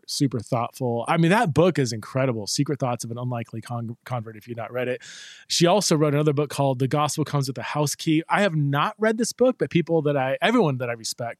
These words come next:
that has read it just says it's incredible. It's an amazing, uh, book. So, uh, Rosaria is, is a testimony to the grace of God, that the grace of God can reach anybody. Super sharp, super awesome. I, I haven't followed her work over the last few years.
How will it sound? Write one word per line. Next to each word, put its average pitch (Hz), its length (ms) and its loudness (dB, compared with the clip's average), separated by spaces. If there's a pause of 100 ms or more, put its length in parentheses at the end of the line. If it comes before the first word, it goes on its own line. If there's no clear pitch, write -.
that 123 100 -4
has 131 260 -2
read 120 140 -4
it 117 160 -8
just - 180 -6
says 120 280 -6
it's 160 280 -4
incredible. 127 540 -6 (100)
It's 131 120 -10
an 127 80 -6
amazing, 127 520 0 (380)
uh, 117 320 -6
book. 120 480 -6
So, 120 440 -2 (340)
uh, 117 320 -2
Rosaria 156 760 2 (300)
is, 131 380 0
is 131 260 0
a 123 60 -2
testimony 143 640 0
to - 120 -8
the 120 120 -2
grace 120 420 -6
of 117 220 -10 (240)
God, 110 320 -2
that 131 120 -6
the 135 80 0
grace 135 220 0
of 131 80 -6
God 117 180 -2
can 113 80 -8
reach 104 200 -8
anybody. 127 520 0 (320)
Super 208 400 2
sharp, 135 440 0 (140)
super 151 380 2
awesome. 131 360 0 (180)
I, 226 180 4
I 185 120 2
haven't 208 300 4
followed 185 420 4
her 180 100 2
work 185 260 0
over 170 80 2
the 151 60 2
last 151 220 0
few 151 100 2
years. 135 340 0